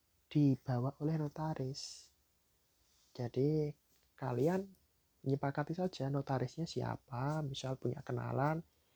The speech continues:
baik orangnya, "Yowes, ini aja notarisnya, Pak," gitu. Bareng-bareng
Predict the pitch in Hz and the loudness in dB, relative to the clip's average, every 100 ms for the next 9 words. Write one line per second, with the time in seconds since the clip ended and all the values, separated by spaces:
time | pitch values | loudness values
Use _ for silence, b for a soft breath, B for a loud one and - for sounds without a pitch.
0 | b b b _ 131 123 151 - 123 120 | b b b _ 0 2 0 0 -2 -2
1 | 120 123 143 156 175 - _ - 120 139 | -2 0 0 0 -2 -4 _ 0 0 0
2 | - 120 117 - 139 127 120 113 - 139 | -2 -4 -4 -2 -2 -2 -4 -6 -4 -2
3 | 143 147 - _ - 127 - _ b b | 0 -2 -4 _ -10 -10 -10 _ b b
4 | - 113 117 120 117 | -8 -6 -2 0 2